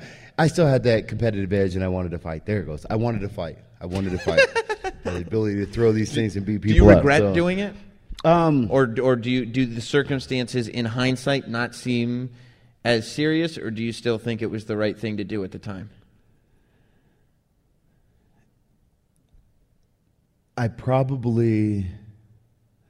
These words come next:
Speaker 1: that's a hard one.
Speaker 2: Yeah.
Speaker 1: Um, if, if I could have, I never wanted to leave.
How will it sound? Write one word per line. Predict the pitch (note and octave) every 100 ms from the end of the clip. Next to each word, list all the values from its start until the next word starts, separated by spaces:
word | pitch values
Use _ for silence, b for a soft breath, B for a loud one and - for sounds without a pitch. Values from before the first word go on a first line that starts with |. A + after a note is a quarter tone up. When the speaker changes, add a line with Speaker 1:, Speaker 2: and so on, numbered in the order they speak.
| _ _ _ _ _ _ _ _ -
Speaker 1:
that's | G#2+ A2
a | A#2
hard | G#2
one. | D#2+ C#2 A#1+ -
Speaker 2:
Yeah. | G#2+ F#2
Speaker 1:
Um, | A2 F#2 E2 C#2+ - b b b b b b _ _ _ _ _ _ _ _ -
if, | B2+ A#2 -
if | B2 A#2
I | A2+
could | B2 G#2
have, | F#2+ - - - - _ _ _ _ _ _ _ _ _ _ _
I | B2 C#3
never | D3+ C3
wanted | A#2 G2+ E2
to | E2+
leave. | D#2+ C#2